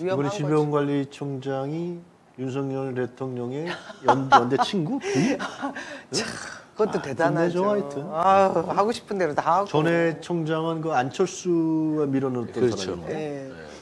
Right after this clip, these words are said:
Speaker 2: 이번에는
Speaker 1: 그건
Speaker 2: 자기 친구의 부인을 또 질병관리청장으로.
Speaker 3: 자기들끼리 다 해먹는 거죠, 뭐.
Speaker 1: 아유,
Speaker 3: 어.
Speaker 1: 누구 시-, 눈치도 안 보고 왕이죠, 뭐 왕.
Speaker 2: 아, 국민들이,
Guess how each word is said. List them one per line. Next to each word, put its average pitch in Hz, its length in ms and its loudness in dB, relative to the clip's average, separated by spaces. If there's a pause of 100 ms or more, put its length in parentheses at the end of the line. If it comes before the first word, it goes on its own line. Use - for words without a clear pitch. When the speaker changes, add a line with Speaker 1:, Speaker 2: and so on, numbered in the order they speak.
Speaker 2:
이번에는 156 320 0
Speaker 1:
그건 165 160 -2
Speaker 2:
자기 185 320 -6
친구의 175 480 0
부인을 127 580 -4
또 117 160 -4
질병관리청장으로. 113 2250 -4 (920)
Speaker 3:
자기들끼리 139 440 2
다 113 140 -2
해먹는 127 380 2
거죠, 107 160 -14
뭐. 123 120 -16
Speaker 1:
아유, 95 140 -12
Speaker 3:
어. 190 420 -8
Speaker 1:
누구 214 200 -2
시-, 226 120 -8 (120)
눈치도 233 400 -6
안 180 160 4
보고 202 320 2
왕이죠, 208 480 6
뭐 190 280 2
왕. 147 360 0
Speaker 2:
아, 302 720 0 (320)
국민들이, 143 840 0